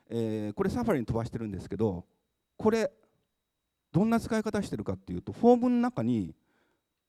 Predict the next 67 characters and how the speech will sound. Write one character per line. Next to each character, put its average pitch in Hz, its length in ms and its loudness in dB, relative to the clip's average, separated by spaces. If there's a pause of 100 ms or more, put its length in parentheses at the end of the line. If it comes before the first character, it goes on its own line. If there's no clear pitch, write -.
(180)
ハ 392 180 -4
ミ 381 140 4
ン 196 80 4
グ 139 80 2
出 127 100 2
て - 140 0
る 98 80 -2
よ 90 100 -2
ね。 180 320 -2 (1500)
こ - 120 -6
れ 226 80 0
で 220 80 -4
ね、 208 100 -2
ち - 80 -6
ょ 170 40 -6
っ - 20 -16
と - 80 -16
反 185 240 -4
応 190 80 -2
す - 100 -8
る 175 80 -8
人 - 160 -8
は 123 80 -4
で 95 80 -8
す - 100 -14
ね、 92 180 -8
「え、 165 100 0
ど 139 160 2
う 214 60 4
や 220 80 0
っ - 20 -8
て 208 340 -2 (160)
ウ 156 100 0
ェ 160 40 2
ブ 156 80 -2
フ 175 80 -2
ォ - 20 2
ン 175 60 0
ト 123 80 -2
取 107 120 -6
っ - 40 -14
て 127 100 -6
き - 80 -18
て 98 100 -10
ん 92 80 -8
の？」 92 100 -8
っ - 20 -14
て - 120 -14
気 - 140 -10
に 135 80 2
な 123 100 2
る 101 80 -4
と - 80 -18
思 90 120 -10
う 87 40 -10
ん 82 40 -10
で - 100 -10
す - 80 -14
け 127 80 -8
ど、 135 100 -2
後 165 140 -4
で 85 100 -10
紹 80 180 -12
介 - 180 -20
し - 120 -16
ま - 140 -20
す。 - 160 -20